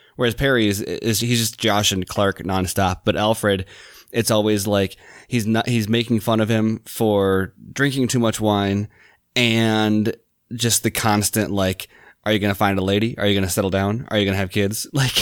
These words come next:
just, like, every, and I don't remember if they all come in this. I think there's some of them that are in, in Justice League also that I'm, I may be thinking of, but it's just that constant, like,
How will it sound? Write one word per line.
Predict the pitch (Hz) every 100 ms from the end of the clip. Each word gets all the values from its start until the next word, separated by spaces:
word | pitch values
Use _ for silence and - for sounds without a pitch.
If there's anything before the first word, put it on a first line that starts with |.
| - - - 170
just, | 139 185
like, | 113 104
every, | 123 123 117 117 113 -
and | 123 113 107 _ -
I | 135
don't | 156
remember | 185 190
if | 180
they | 143 123
all | 127
come | - 135
in | 107
this. | 113 -
I | 113
think | 151 156
there's | 120
some | 123 107
of | 101
them | 95
that | 92
are | 92
in, | 92 92 -
in | 95 92
Justice | 107 - 98 -
League | 90 92
also | 95 95 85
that | 85
I'm, | 87 87 _ -
I | 92
may | 92
be | 90
thinking | 92 95 92 85
of, | 87
but | 98
it's | 101
just | 113 -
that | 98 -
constant, | 107 98 92 95 -
like, | 92 87 90